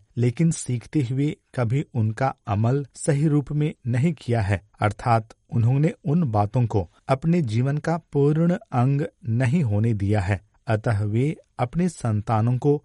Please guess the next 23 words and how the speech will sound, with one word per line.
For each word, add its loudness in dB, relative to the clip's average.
उन 4
बातों 2
का -4
अनुसरण -2
कराने 2
में 0
अयोग्य 2
रहते 0
हैं, 2
क्योंकि 0
साधारण 0
सी -2
बात 2
है, -4
जैसे 0
माता 0
पिता -4
अपने -2
जीवन -2
को -4
जीते -2
हुए -2
उदाहरण 2